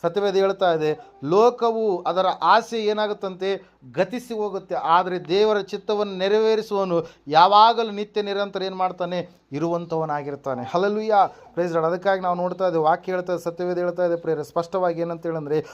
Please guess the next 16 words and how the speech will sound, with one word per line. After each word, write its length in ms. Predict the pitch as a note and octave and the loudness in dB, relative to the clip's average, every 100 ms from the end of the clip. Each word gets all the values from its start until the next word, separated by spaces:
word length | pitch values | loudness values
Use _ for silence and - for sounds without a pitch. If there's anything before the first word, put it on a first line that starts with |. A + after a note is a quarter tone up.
| - - | -16 -4
ನಾವು 520 | D3+ E3+ G#3+ C4+ C4 | 4 8 8 8 6
ಒಂದಾಗಿರೋ 540 | B3 A#3 A3+ A3 G#3 | 2 4 2 2 -2
ಪ್ರಕಾರ 460 | G3+ G3+ F#3+ F#3 D#3 D#3 D3 - - | -2 -4 0 2 4 2 -2 -8 -2
ಅವರೂ 400 | C#3+ G3+ A#3+ D#4+ E4+ | 2 4 6 8 8
ಒಂದಾಗಿರಬೇಕೆಂದು 1040 | C#4 B3+ A#3+ A#3 A#3 G#3+ G#3+ G#3 G#3 G3 | 6 6 4 4 0 0 -2 -2 -4 -6
ನೀನು 460 | F#3+ G3+ B3+ D#4+ F4 | -6 -4 -2 2 2
ನನಗೆ 300 | D4 C4+ B3+ | 2 0 0
ಕೊಟ್ಟಿರುವ 460 | A#3+ A#3 A#3 A3 | -2 -2 0 0
ಮಹಿಮೆ, 720 | G3+ G3+ A#3 D#4 D4 G#3+ B2 _ - | 0 0 2 2 0 -2 -6 _ -8
ಏನಂತ 300 | F#3+ A3 G#3+ | -4 -4 -2
ಹೇಳ್ತಾ 180 | G#3+ G#3+ | -2 -2
ಇದ್ದಾನೆ 200 | G3+ F3+ | -4 -2
ಸ್ವಾಮಿ? 440 | F#3+ G3 G3+ A3+ - - - | 2 2 2 -6 -8 -20 -2
ಮಹಿಮೆಯನ್ನು 680 | D3+ G#3+ C#4 E4+ E4 D4 C4 | 2 4 6 6 6 4 0
ನಾನು 380 | A3+ G#3+ A#3 A3+ | 2 4 4 2
ಅವರಿಗೆ 640 | G#3+ G#3 F#3 G3+ G3+ - | 0 -2 -2 -2 -2 -4